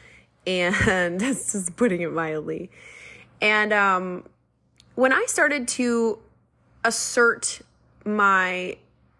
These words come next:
personality, as it were, when I kinda came into my own and realized, "Okay,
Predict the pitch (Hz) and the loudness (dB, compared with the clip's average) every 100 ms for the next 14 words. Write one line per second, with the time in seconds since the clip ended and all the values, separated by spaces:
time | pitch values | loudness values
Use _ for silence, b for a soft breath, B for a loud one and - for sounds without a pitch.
0 | _ - 240 220 196 180 180 165 135 127 | _ -4 -2 -2 0 2 2 0 -4 -6
1 | - 165 - 160 147 147 - 196 208 220 | -6 -6 -6 -2 0 0 -2 -2 0 -2
2 | 262 220 196 202 190 175 185 - 180 170 | -4 -6 -6 -4 -2 -2 -4 -4 -4 -2
3 | 151 156 165 165 175 175 165 160 160 - | -4 -4 -4 -6 -6 -4 -2 -2 -4 -8
4 | 180 175 156 151 | -8 -6 -6 -6